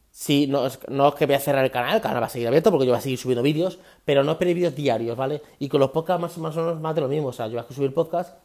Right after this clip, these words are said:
De hecho, me he dado cuenta de que cuando yo subo podcasts, eh, más separados, tiene más audiencia.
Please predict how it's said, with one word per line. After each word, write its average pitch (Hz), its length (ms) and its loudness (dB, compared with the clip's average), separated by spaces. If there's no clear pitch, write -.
De 170 80 -4
hecho, 226 400 -2
me 156 220 0
he - 20 4
dado 202 160 4
cuenta 196 260 -2
de 165 140 -2
que 135 140 -4
cuando 127 200 -4
yo 151 120 -4
subo 208 160 -4
podcasts, 139 360 -6
eh, 139 160 -4
más 160 160 -6
separados, 165 520 -4
tiene 170 140 2
más 190 180 -2
audiencia. 147 460 -2